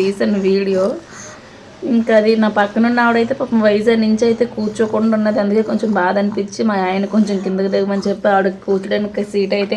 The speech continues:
ఇచ్చాను. ఇంకా అంత బిజీగా ఉందనుకోండి బస్సు. ఇంకా బస్సుకి రాబట్టే, బస్సుకి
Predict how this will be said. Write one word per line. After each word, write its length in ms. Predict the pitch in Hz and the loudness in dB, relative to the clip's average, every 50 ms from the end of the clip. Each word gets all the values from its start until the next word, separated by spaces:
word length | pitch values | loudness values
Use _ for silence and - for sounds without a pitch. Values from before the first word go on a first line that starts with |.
| 208 202 | -2 -4
ఇచ్చాను. 400 | 190 196 - 202 185 180 180 196 247 - - - - - - - - - - | -4 -4 -4 -2 -2 -2 -2 -2 -2 -4 -6 -10 -16 -18 -18 -18 -8 -2 0
ఇంకా 140 | 226 220 226 214 202 | 2 2 2 2 0
అంత 240 | 214 214 220 - 233 214 | 0 -2 -2 -2 -2 0
బిజీగా 320 | 214 202 190 226 240 233 233 226 | -2 -2 -2 -2 -2 0 0 2
ఉందనుకోండి 600 | 226 214 214 208 208 202 - 214 208 202 190 202 208 190 | 2 2 2 0 0 -2 -2 -2 -2 0 0 0 2 2
బస్సు. 340 | 185 185 185 - - 208 202 202 233 330 370 - - - - - - - - - - - - - 220 214 | 2 0 0 -4 -6 -4 -2 -2 -2 -2 -4 -6 -12 -20 -20 -20 -20 -20 -20 -20 -20 -16 -6 -2 0 0
ఇంకా 340 | 208 208 196 202 - 226 214 220 214 208 202 | 0 0 -2 -2 2 4 4 4 6 4 4
బస్సుకి 400 | 196 190 190 - - 226 214 233 220 | 2 2 0 -2 -4 -2 0 2 2
రాబట్టే, 540 | 202 196 202 202 208 214 208 214 - 226 233 240 240 240 226 214 - 214 | 4 4 4 4 2 0 0 0 0 0 0 2 2 0 0 -2 0 2
బస్సుకి 380 | 208 202 196 196 - 247 240 262 | 4 4 4 2 0 0 2 4